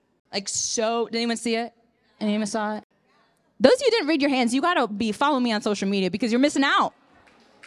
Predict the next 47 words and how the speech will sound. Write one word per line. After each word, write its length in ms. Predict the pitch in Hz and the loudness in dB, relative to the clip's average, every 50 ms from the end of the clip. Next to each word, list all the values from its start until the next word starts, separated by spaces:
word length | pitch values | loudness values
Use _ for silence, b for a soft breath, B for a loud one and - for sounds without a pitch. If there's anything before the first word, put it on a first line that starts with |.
| - - _ _ _ _ _ _ B B B B B B B | -20 -20 _ _ _ _ _ _ B B B B B B B
No, 160 | - 302 349 | 4 4 4
because 220 | 349 339 - 359 320 | 4 4 0 4 4
I'm 120 | 339 320 285 | 4 4 4
giving 280 | 339 359 349 370 349 | 2 0 0 2 2
you 100 | 339 320 | 2 4
revelation. 760 | 294 311 302 302 294 269 294 349 339 - - - 277 226 202 | 4 2 2 0 -4 -2 -2 -2 -2 -2 -2 -4 -4 -4 -2
Like, 180 | 220 262 269 - | -2 -2 0 0
revelation 600 | 302 320 285 311 269 254 254 302 302 - 349 302 | 0 2 2 0 0 0 0 0 0 0 -2 -2
even 220 | - 277 277 302 294 | 0 0 -2 0 -2
in 60 | 269 | -2
myself, 480 | 254 240 226 - - 262 240 294 320 - | -2 -4 -4 -4 -4 -2 -2 -2 -2 -4
it 80 | - 233 | -6 -6
gives 240 | 214 311 294 247 | -4 -6 -2 0
me 120 | 254 285 330 | 0 2 2
revelation 580 | 302 254 208 214 208 196 185 185 - 196 185 | 2 0 0 -2 -4 -4 -4 -2 -2 -4 -4
to 140 | 185 - 202 | -2 -4 -4
watch 500 | 190 185 196 196 202 233 254 - - - | -4 -2 -2 0 0 -2 -4 -4 -8 -4
the 120 | - 226 196 | -2 -2 0
reality 340 | 202 202 196 202 220 214 | 0 0 0 0 0 0
of 20 | 202 | -2
the 60 | 190 | -4
spiritual 400 | 190 - 226 202 190 - - 214 | -2 -2 -4 -4 -4 -4 -4 -4
realm 100 | 196 190 | -4 -4
from 140 | 196 202 190 | -4 -4 -4
this 100 | 180 180 | -4 -4
deliverance. 580 | - 185 175 180 180 165 165 147 147 - - | -6 -6 -4 -4 -4 -4 -4 -6 -6 -6 -8
So 360 | - - 233 202 190 190 - B B B B B B B B B B _ _ | -6 -4 -2 -2 -2 -4 -6 B B B B B B B B B B _ _
keep 240 | - - 392 381 - | 2 2 2 2 4
watching 320 | 277 285 349 381 - 349 | 2 2 2 2 0 0
those 220 | 320 311 277 240 233 | 2 2 2 2 2
videos 640 | 208 277 294 311 311 330 330 320 330 349 349 - - | 2 2 2 0 0 0 0 0 -2 -2 -6 -4 -4
because 320 | 240 269 - 302 269 233 | -4 -2 0 0 0 0
your 160 | 208 233 220 190 | 0 -2 -2 0
eyes 220 | 240 285 311 269 | -2 -4 -2 0
are 40 | - | 0
opening 280 | 285 262 277 269 262 | 0 2 2 2 0
up 80 | 262 - | 0 2
more 220 | 220 226 240 254 | 2 2 2 2
and 80 | 254 226 | 2 0
more. 180 | 226 214 185 185 | -2 0 0 0
You're 80 | 196 | 0
being 180 | 190 233 233 226 | 0 0 0 0
equipped 320 | 214 - - 294 262 - | -2 0 -2 -2 0 0
more 200 | 247 226 226 233 | 0 2 2 4
and 80 | 247 226 | 4 2
more. 140 | 214 180 - | 2 0 0
Amen? 560 | - 226 214 208 202 208 220 262 370 392 392 | 0 0 2 2 2 2 2 0 0 -2 -6